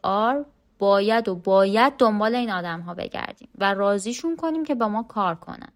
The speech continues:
خب طبیعتاً لینکدین هم بهترین منبع برای سرچ کردن رزومه هاست. اما خب یه جاهایی هم خوبه که توی بعضی از شغلا مثلاً از قسمت سرچ رزومه های جاب بوردهای دیگه استفاده کنیم.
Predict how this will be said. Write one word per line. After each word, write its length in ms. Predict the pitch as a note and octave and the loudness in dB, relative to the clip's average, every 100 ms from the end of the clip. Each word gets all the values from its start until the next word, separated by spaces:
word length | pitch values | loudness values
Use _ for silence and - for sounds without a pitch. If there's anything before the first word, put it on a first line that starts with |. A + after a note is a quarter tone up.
| _ | _
خب 120 | A#3 A#3 | -8 0
طبیعتاً 580 | A#3+ A3+ A3+ A3+ A#3+ | 2 4 2 0 0
لینکدین 540 | D4+ C#4+ A#3+ A3+ B3+ C#4+ | -2 0 0 -2 -4 -4
هم 200 | D4+ C#4+ | -4 -2
بهترین 540 | A3 G#3+ A3 G#3 G#3 | -2 -2 -2 -2 0
منبع 340 | G#3 G3+ G3+ B3+ | 0 0 0 0
برای 320 | C4 A3+ B3 | 0 0 -4
سرچ 360 | - G#3+ G3+ | -4 -4 -6
کردن 640 | - G3 F#3 F#3 G#3 A#3 G#3+ | -4 -2 -2 -2 -4 -4 -2
رزومه 380 | F3+ E3+ E3 | -2 -4 -10
هاست. 360 | E3+ - - - _ | -10 -12 -14 -16 _
اما 200 | - B3 | 0 0
خب 160 | C#4+ C#4+ | 0 -4
یه 220 | A#3+ D4 | 0 0
جاهایی 560 | D4 B3+ A3+ A3+ B3 C#4+ | 2 2 4 2 2 2
هم 140 | D4+ | -2
خوبه 420 | C#4 - B3+ G3+ | -2 -8 -4 -4
که 240 | F#3+ - E3+ | -4 -6 -8
توی 220 | - G#3 | -4 -4
بعضی 400 | G#3 G3+ G3+ G#3 | -2 -2 -2 -4
از 180 | G3+ G3+ | -4 -6
شغلا 640 | - F3+ F3 F#3 G#3+ A#3+ | -2 -2 0 -4 -2 -2
مثلاً 320 | G3 - F3+ | -2 -4 -6
از 240 | G3 G3+ F#3+ | -4 -6 -6
قسمت 340 | F3+ - F#3 | -8 -10 -10
سرچ 440 | G#3+ - G3+ G#3 A3 | -8 -4 -4 -4 -4
رزومه 460 | G3+ F3+ E3+ E3+ | -4 -4 -4 -8
های 180 | F3 F3+ | -6 -8
جاب 260 | F#3+ F3+ E3+ | -4 -6 -4
بوردهای 340 | E3 E3 E3+ | -8 -6 -6
دیگه 340 | E3+ F3 F3+ - | -6 -10 -10 -10
استفاده 580 | F#3 - E3 - - - | -12 -12 -10 -8 -8 -10
کنیم. 280 | - - | -14 -16